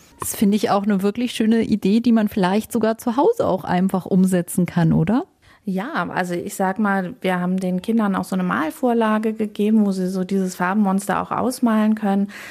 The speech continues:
Speaker 2: Das kann man zu Hause auch, dass die Kinder einfach sagen,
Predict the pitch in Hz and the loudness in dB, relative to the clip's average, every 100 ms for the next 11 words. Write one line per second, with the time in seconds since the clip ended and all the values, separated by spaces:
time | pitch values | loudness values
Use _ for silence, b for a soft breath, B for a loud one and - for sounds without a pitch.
0 | B - 180 - 190 220 220 196 170 175 | B -12 -12 -6 0 2 2 -2 -6 -2
1 | 247 262 247 240 233 - - 170 302 320 | 0 2 2 2 0 -4 -2 0 0 -2
2 | - - 202 - 214 233 233 208 220 214 | -6 -6 -6 -6 -6 0 0 2 -2 -4
3 | 214 - 208 208 220 214 202 | -4 0 0 0 2 0 0